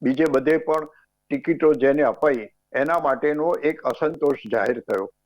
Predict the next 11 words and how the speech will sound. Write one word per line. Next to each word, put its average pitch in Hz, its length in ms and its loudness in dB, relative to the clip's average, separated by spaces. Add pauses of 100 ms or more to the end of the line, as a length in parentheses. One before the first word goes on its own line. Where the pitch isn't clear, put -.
(180)
આ 208 220 2
પરિસ્થિતિ 180 800 -2 (400)
છેલ્લા 156 500 0
કેટલા 180 360 0
વર્ષોથી 170 540 0
ભારતીય 120 480 0
જનતા 170 380 0
પાર્ટીમાં 147 520 -2
જોવા 127 300 0
નહોતી 110 320 -4
મળતી, 127 420 -4